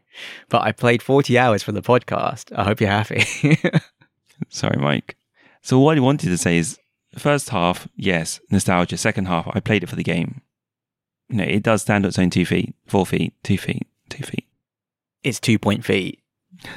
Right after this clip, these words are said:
Speaker 1: Well,
Speaker 2: Yes.
Speaker 1: it, it's good. It is a good game. It is a good game. And the thing is, like, the more I played it, the more I kind of wanted to play it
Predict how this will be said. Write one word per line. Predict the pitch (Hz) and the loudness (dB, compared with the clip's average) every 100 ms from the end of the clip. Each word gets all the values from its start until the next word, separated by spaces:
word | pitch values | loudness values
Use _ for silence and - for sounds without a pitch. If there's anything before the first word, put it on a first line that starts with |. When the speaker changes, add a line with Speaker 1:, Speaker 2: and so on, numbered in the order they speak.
| - | -8
Speaker 1:
Well, | - 156 | 2 2
Speaker 2:
Yes. | 117 - | 2 0
Speaker 1:
it, | - 196 180 | 0 2 2
it's | 208 | 0
good. | 202 254 | 0 2
It | 220 | 4
is | 269 240 | 6 6
a | |
good | 190 196 | 6 4
game. | 151 156 110 92 - | 6 4 4 0 -4
It | 127 | 0
is | 139 | 2
a | |
good | 139 110 | 2 2
game. | 110 90 | 0 0
And | 120 | 2
the | 139 | 4
thing | 233 | 4
is, | 214 185 | 4 2
like, | 156 - - - - _ | 0 -2 -20 -20 -20 _
the | 170 | 0
more | 175 185 247 269 | 2 4 6 6
I | 226 | 4
played | - 208 208 160 | 2 2 4 4
it, | 107 - | 2 2
the | 117 | 0
more | 123 139 | 2 4
I | |
kind | 135 - 135 | 2 2 2
of | 113 | 0
wanted | 110 113 131 123 - | 0 2 4 4 -2
to | - | -12
play | - - 98 | -6 -2 0
it | - - | -2 -10